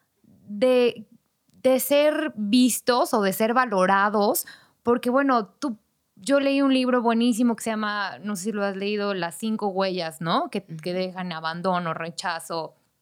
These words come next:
Speaker 1: etcétera. Y, bueno, dices, "Bueno, tal vez puede venir de ahí, de la raíz". Pero, ¿por qué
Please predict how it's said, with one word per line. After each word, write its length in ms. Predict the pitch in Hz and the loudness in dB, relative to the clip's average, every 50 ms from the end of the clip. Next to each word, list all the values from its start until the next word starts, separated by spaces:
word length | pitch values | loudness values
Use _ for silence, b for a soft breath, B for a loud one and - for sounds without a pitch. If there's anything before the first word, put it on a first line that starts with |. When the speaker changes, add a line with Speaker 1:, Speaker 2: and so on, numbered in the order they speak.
| _ _ _ _ _ _ _ - | _ _ _ _ _ _ _ -6
Speaker 1:
etcétera. 580 | 226 220 - - 233 208 190 214 214 226 240 | -6 -6 -2 -2 -2 -2 0 0 0 0 -2
Y, 40 | 247 | 0
bueno, 220 | 202 262 254 254 247 | 0 0 0 0 0
dices, 260 | 262 247 262 247 233 | -2 -2 -4 -4 -2
"Bueno, 300 | 285 330 330 311 254 226 | -2 -2 0 0 -2 0
tal 200 | - 277 294 320 | 0 -2 -4 0
vez 200 | 302 339 330 - | -2 -2 -2 0
puede 200 | - - 285 285 | 2 2 4 4
venir 300 | 277 254 233 214 208 202 190 | 4 2 2 2 0 0 0
de 60 | 202 | -2
ahí, 240 | 190 175 170 170 165 | -4 -4 -4 -4 -2
de 100 | 175 170 | -2 0
la 140 | 180 175 170 | 0 0 0
raíz". 480 | - 175 170 180 180 180 175 - B B B B B B B B B _ | 0 0 0 -2 -4 -8 -12 -14 B B B B B B B B B _
Pero, 380 | 254 254 269 247 - - - _ _ | 0 2 4 2 2 0 -6 _ _
¿por 280 | - 277 277 277 277 - | -2 0 0 0 -2 -4
qué 380 | - 320 320 320 330 370 - | -4 -4 -4 -4 -4 -8 -10